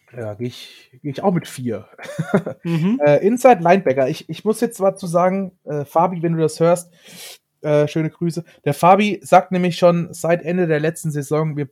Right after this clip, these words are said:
Speaker 1: wir sind auf Inside Linebacker zu unterbesetzt. Wir brauchen auf jeden Fall da noch jemanden neben Bentley, weil, äh, Tavai, ja, der macht's gut, aber das, da fehlt einfach noch was.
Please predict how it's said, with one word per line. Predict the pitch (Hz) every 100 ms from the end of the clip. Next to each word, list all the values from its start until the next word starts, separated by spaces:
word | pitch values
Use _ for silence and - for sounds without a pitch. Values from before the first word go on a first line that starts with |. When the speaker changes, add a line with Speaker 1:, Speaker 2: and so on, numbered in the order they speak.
| _
Speaker 1:
wir | 147
sind | 135 180
auf | 165 170
Inside | 160 170 156
Linebacker | 143 147 156 151 143 139
zu | 123
unterbesetzt. | 156 156 131 117 113 -
Wir | 131
brauchen | - 135 156
auf | 147 -
jeden | 147 156
Fall | - 151
da | 151
noch | 143 131
jemanden | 143 147 127
neben | 127 127 117
Bentley, | 139 160 - 143 127
weil, | 127 131 127 _ _ _ _ _
äh, | 135 131
Tavai, | 143 131 131 147 156
ja, | 123 127 143
der | 131
macht's | 135 - -
gut, | 165 180 165
aber | 139 135
das, | 131 -
da | 131
fehlt | - - 147 147
einfach | 117 110 110 -
noch | 107 -
was. | 107 -